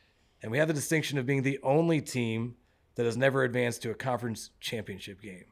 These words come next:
So think about that. We've never even been to the A F C championship game.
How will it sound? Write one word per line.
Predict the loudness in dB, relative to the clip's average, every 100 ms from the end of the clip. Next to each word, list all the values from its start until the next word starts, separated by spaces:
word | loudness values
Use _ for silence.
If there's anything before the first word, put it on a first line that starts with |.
| -16
So | -6
think | -2 0
about | 2 2
that. | 4 2 0 -6 _ _ _ _ _ _ _
We've | -4 2
never | 2 4
even | 2 2
been | 2 2 0 -6 _ -12
to | -8
the | -2 0
A |
F | 0
C | -2
championship | -4 -4 -4 -8 -6
game. | -6 -4 -6